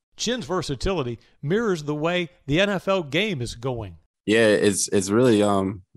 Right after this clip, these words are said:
Speaker 2: you know, it's becoming bigger and bigger, especially, like, with these quarterbacks just getting smarter. Um, having guys that can do multiple things, play different positions, just kinda any way you can slow a quarterback's thought progression. Um, whether a guy, he, he may be blitzing, he may be dropping in coverage. So the more you could do,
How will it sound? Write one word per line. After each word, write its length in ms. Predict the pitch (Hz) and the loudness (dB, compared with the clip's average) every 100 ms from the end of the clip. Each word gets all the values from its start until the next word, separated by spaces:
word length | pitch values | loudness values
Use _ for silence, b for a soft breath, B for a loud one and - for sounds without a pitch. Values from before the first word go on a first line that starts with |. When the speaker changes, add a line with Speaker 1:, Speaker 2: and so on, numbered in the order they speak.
| _ | _
Speaker 2:
you 120 | 95 | -6
know, 120 | 98 101 | -2 -2
it's 80 | |
becoming 340 | 107 113 104 95 | -4 -4 -4 0
bigger 240 | 101 98 | 0 0
and 120 | 92 | -2
bigger, 220 | 92 101 95 | -2 -2 -2
especially, 420 | - 110 - 101 | -4 -6 -4 -4
like, 200 | 95 92 | -4 -6
with 100 | 90 | -6
these 160 | 98 | -8
quarterbacks 480 | - 110 101 98 95 | -2 -2 2 2 0
just 160 | 101 92 | -2 -4
getting 180 | 101 90 | -4 -2
smarter. 460 | 98 101 101 98 _ _ _ _ _ - | -2 -2 -2 -4 _ _ _ _ _ -12
Um, 480 | 90 92 90 87 _ | -10 -8 -10 -12 _
having 320 | - 101 98 92 | -4 -2 0 0
guys 280 | 95 95 | 0 0
that 100 | 92 | -4
can 100 | 92 | -4
do 80 | 92 | -4
multiple 400 | 95 95 - 95 | -2 -2 -4 -10
things, 440 | 85 95 95 92 - | -4 -2 -2 -4 -8
play 220 | - 95 | -6 -4
different 280 | 92 92 90 | -2 -4 -6
positions, 600 | 90 95 - 95 95 90 | -4 -4 -4 -4 -6 -6
just 220 | 95 - | -8 -6
kinda 320 | 104 95 90 - b b b | -4 -4 -4 -8 b b b
any 160 | 110 117 | 0 4
way 140 | 117 | 4
you 100 | 110 | 4
can 120 | 101 92 | 2 -2
slow 260 | - 104 | -2 -2
a 60 | 92 | -2
quarterback's 480 | - 101 98 95 - | -2 -2 0 -2 0
thought 220 | 101 - | -2 -2
progression. 640 | 98 101 98 - 98 90 _ - | -4 -2 -2 -2 -8 -10 _ -12
Um, 460 | 92 90 87 87 92 _ | -10 -8 -8 -12 -16 _
whether 320 | - 98 95 95 | -6 -2 0 -2
a 60 | |
guy, 340 | 92 95 98 95 | -2 0 0 -2
he, 240 | 92 95 | -6 -6
he 100 | 101 | -2
may 160 | 98 92 | -2 -2
be 100 | 98 | -2
blitzing, 460 | 98 101 - 101 | 0 0 0 -2
he 80 | 95 | -2
may 140 | 98 | -4
be 120 | 95 98 | -4 -4
dropping 360 | 98 95 98 | -2 -2 -4
in 80 | 92 | -6
coverage. 420 | 101 101 98 92 | -4 -2 -2 -6
So 160 | - 92 | -6 -4
the 60 | |
more 200 | 98 117 | -2 0
you 120 | 120 - | 0 0
could 160 | 95 | -4
do, 240 | 101 101 | -2 -2